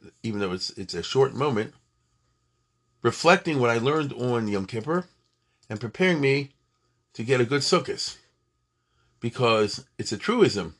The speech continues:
<clears throat> with all of our holidays, without exception, that if you don't prepare for it, you lose at least half right off the bat, half of the, uh, of the experience.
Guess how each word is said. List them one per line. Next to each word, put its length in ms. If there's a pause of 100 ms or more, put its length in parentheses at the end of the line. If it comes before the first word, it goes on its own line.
(380)
<clears throat> 400
with 640
all 160
of 100
our 80
holidays, 600 (380)
without 240
exception, 580 (680)
that 140
if 100
you 80
don't 160
prepare 360
for 260
it, 100 (880)
you 120
lose 240
at 120
least 260
half 260
right 120
off 160
the 80
bat, 320 (920)
half 260
of 160
the, 340
uh, 800
of 80
the 80
experience. 680